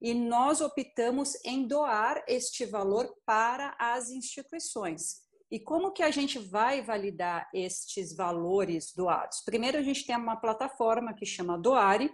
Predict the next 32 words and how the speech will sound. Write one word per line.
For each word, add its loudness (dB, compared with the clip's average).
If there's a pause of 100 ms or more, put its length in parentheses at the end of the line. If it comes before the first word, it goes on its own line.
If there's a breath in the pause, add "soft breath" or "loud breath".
(120)
e 0
com 6
base 6
nesta 2
plataforma, 2
as -4
doações -2
têm -6
sido -4
feitas. -6
Vai 6
acontecer, -2
né? 0
Não, -2
porque -4
nós 0
não -4
somos 0
um 0
órgão, 4
nós -4
não -6
temos -2
um -8
C 0
N 0
P 2
J, 2 (240 loud breath)
mas 2
as 4
instituições -2
têm. 0